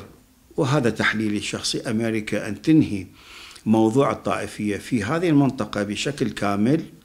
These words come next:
سقطت في فخ عدم حساب حسابات أساسية بموضوع الكعكة. أمريكا جاءت لتأخذ الكعكة كلها،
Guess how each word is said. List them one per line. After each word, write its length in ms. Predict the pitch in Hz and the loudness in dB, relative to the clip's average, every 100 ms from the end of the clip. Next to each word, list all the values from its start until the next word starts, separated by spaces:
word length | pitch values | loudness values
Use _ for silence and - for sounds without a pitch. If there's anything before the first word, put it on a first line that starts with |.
| - | -8
سقطت 480 | - 147 - 107 | -6 -6 -4 -6
في 160 | - 110 | -4 -8
فخ 340 | 104 147 143 | -4 -4 -4
عدم 360 | - 131 135 101 | -4 -2 0 0
حساب 560 | - 104 - 123 123 107 | -2 -4 -2 0 -2 -4
حسابات 640 | 101 - 98 98 117 107 | -6 -4 -4 0 -2 -2
أساسية 720 | 120 - 101 - 120 107 104 - - - - - - | -4 -4 -4 -4 -2 0 -2 -8 -20 -20 -20 -20 -4
بموضوع 800 | 104 110 110 107 107 131 123 101 | 2 6 6 6 6 6 6 2
الكعكة. 680 | 107 - 95 - - 107 107 | -4 -2 -4 -4 -10 -10 -8
أمريكا 440 | 113 139 127 120 | -4 -4 -2 -2
جاءت 420 | 107 123 139 - | -2 -2 -2 -6
لتأخذ 420 | 104 151 - - 98 | -6 -6 -6 -6 -8
الكعكة 380 | 92 - 123 - | -6 -8 -8 -8
كلها، 320 | 156 117 90 | -6 -6 -10